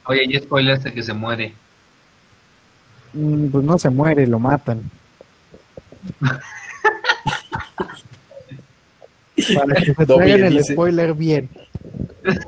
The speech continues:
Speaker 3: Este,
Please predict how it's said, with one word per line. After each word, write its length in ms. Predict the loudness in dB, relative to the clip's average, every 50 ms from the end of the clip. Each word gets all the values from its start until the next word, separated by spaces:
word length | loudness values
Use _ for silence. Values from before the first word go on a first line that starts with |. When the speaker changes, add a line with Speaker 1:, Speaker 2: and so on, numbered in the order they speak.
| -14 -14 -16 -16 -18 -20 -16 -12 -10 -10 -8 -8 -10 -12 -12 -14 -16 -18 -18 -20 _ _ _ _ _ _ _ -20 _ _ _ _ _ _ _ _ _ _ _ _ _ -20 -20 _ _ _ _ _ _ _ _ _ -20 -20 _ _ _ _ _ _ _ _ _ _ -2 0 0 0 -2 -4 -10 -10 -14 _ _ _ -14 -12 -8
Speaker 3:
Este, 560 | -4 -2 -2 -2 -2 -4 -6 -8 -6 -8 -6